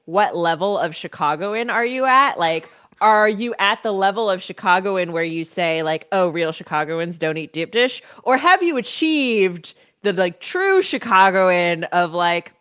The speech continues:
"It's all pizza. It's all good. Let's, like,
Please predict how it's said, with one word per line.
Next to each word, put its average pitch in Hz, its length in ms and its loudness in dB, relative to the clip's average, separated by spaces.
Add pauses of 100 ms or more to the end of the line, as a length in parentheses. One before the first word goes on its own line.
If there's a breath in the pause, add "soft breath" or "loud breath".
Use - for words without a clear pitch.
(140)
"It's - 160 -10
all 359 160 2
pizza. 156 600 -4
It's 190 140 -6
all 320 160 0
good. 156 580 -2
Let's, 190 240 -6
like, 247 240 -2